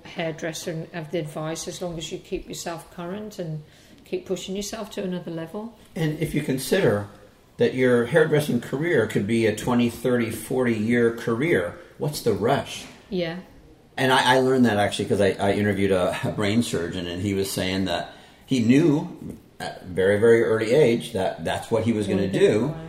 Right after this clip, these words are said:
Speaker 2: But that was like a, you know, ten, fifteen year educational
Speaker 1: Journey.
Speaker 2: journey for him.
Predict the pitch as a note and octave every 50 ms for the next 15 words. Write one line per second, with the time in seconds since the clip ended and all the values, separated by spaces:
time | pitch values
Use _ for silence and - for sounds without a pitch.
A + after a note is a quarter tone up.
0 | - - - - - - A#2+ - C3 - B2+ B2+ G2+ A#2 - - A2+ G#2 G2+ G2+
1 | - B2 A#2 G#2+ G#2+ G#2+ - C#3 A#2+ A#2 A#2 - - C3 A#2 - - - C3 B2
2 | A#2+ A#2 A2+ A2+ G#2+ G#2+ G#2 G2+ - - - - - - - - - - A#2+ A#2
3 | - - G2 - - C3+ - - E3+ - - A#2+ G2+ G2 G2 F#2 F2+ F2 G#2 C3+
4 | E3+ G3+ A#3 A#3 F3 - - - G2 F#2 F#2 F2+ F2 F2 F2+ A2+ D3+ D3+